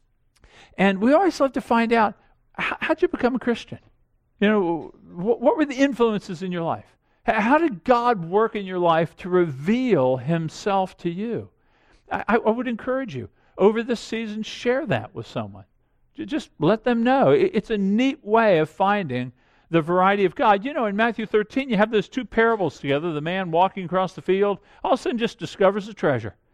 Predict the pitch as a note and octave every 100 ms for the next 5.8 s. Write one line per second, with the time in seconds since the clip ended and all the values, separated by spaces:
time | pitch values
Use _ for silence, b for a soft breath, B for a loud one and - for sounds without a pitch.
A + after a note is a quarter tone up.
0 | b b b E3 F3+ G3 G3 G3+ D#3 C3
1 | - F3+ D#3+ - F3 F#3 E3+ D#3+ D3+ D#3+
2 | D#3 C#3+ C#3 G3 G3+ D#3+ D3+ D3+ D3 C3+
3 | D#3+ A2 - b b b G#3+ C#4+ C4 A3+
4 | G#3 B3 G3+ D#3 - A3+ A3 E3 B2+ B2
5 | G3 A3+ A3 D#3+ - - C3+ F3+